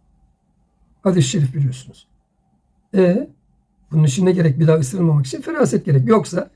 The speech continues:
bin defa ısırılırsın. <coughs> Yine Selanik'te bulunan arkadaşı Binbaşı Beyç'e yazdığı mektupta da bu konudan söz ediyor. "Askerlerin siyasetle uğraşmasını yasaklamak için bir yasa maddesi yapmışlar.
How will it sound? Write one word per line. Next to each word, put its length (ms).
bin 160
defa 240
ısırılırsın. 520
<coughs> 640
Yine 180
Selanik'te 520
bulunan 220
arkadaşı 460
Binbaşı 360
Beyç'e 260
yazdığı 280
mektupta 440
da 160
bu 100
konudan 300
söz 220
ediyor. 280
"Askerlerin 520
siyasetle 500
uğraşmasını 500
yasaklamak 520
için 180
bir 80
yasa 240
maddesi 380
yapmışlar. 540